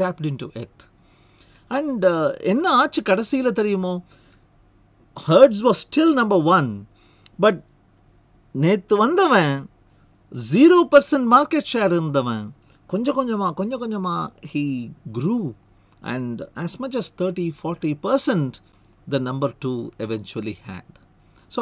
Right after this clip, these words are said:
அது பெரிய win தானே? பல வருஷங்களுக்கு அப்புறம், சும்மா வேடிக்கை பார்த்துட்டு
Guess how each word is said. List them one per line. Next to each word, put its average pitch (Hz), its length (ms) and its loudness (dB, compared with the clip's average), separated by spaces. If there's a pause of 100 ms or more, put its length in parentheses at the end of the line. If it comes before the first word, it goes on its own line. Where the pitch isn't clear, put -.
அது 220 120 -2 (120)
பெரிய 214 320 2
win 160 220 2
தானே? 123 340 -6 (1300)
பல 160 260 0
வருஷங்களுக்கு 190 580 0
அப்புறம், 196 300 -6 (580)
சும்மா 196 680 0
வேடிக்கை 165 460 0
பார்த்துட்டு 165 340 -4